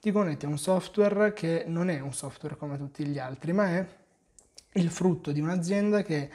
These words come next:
se fa parte delle piattaforme consigliate dalla nostra redazione perlomeno,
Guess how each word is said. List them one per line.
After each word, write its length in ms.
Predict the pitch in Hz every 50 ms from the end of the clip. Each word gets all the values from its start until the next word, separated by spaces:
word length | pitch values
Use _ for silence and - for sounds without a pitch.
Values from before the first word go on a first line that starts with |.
| - - - - - -
se 540 | _ - - - 180 170 151 - - - - _
fa 180 | - - 156 143
parte 480 | - 160 165 165 151 143 - - 151
delle 300 | 143 151 156 151 147 147
piattaforme 680 | 143 147 139 139 151 147 - - 165 160 156 147 135 -
consigliate 720 | - 151 147 143 139 - 151 147 143 156 170 160 156 143 143
dalla 200 | 143 143 147 156
nostra 320 | 160 156 - - 147 143
redazione 560 | 139 139 143 151 143 - - 175 160 143 139
perlomeno, 640 | 135 156 196 254 294 320 233 147 131 135 139 147